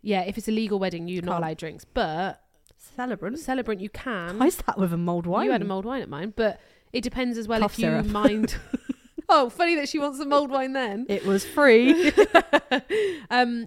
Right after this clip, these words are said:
Speaker 1: I think, yes, if you can. I think it's, it's really nice to do a pre-ceremony drink. Like, that's a nice touch.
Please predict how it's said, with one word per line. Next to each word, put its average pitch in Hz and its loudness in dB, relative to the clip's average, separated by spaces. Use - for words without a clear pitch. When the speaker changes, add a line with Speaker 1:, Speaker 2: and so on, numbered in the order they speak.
Speaker 1:
I 254 0
think, - -10
yes, 233 -6
if 220 -12
you 214 -14
can. 190 -8
I - -8
think 214 -4
it's, 202 -6
it's 214 -6
really 220 0
nice 202 -4
to 202 -10
do 185 -4
a 175 -4
pre-ceremony 185 -6
drink. - -14
Like, 151 -12
that's 170 -12
a 180 -8
nice 170 -10
touch. - -16